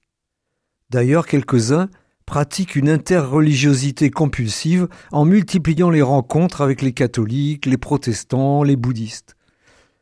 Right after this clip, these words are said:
Ne nous moquons pas trop vite de ce qui peut ressembler de loin à un supermarché de la foi. Il y a bien là une vraie recherche de spiritualité.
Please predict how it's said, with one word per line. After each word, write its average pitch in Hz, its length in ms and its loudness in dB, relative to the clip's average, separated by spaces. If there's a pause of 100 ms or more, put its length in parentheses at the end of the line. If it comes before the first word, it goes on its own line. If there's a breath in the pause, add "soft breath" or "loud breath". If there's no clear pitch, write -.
(260)
Ne 156 100 0
nous 196 140 4
moquons 196 340 2
pas 160 160 0
trop 143 240 0
vite 131 380 -4 (240 soft breath)
de 131 80 -4
ce - 120 -6
qui - 140 -16
peut 151 140 0
ressembler 147 520 2
de 127 140 4
loin 143 320 4
à 135 60 4
un 127 100 4
supermarché 131 800 -2
de 117 80 -2
la 117 100 0
foi. 110 360 -4 (760)
Il 147 120 -2
y 175 80 4
a 180 80 4
bien 151 240 2
là 139 240 2 (240 soft breath)
une 160 180 4
vraie 160 260 2
recherche 147 600 0
de 127 80 -2
spiritualité. 117 960 -6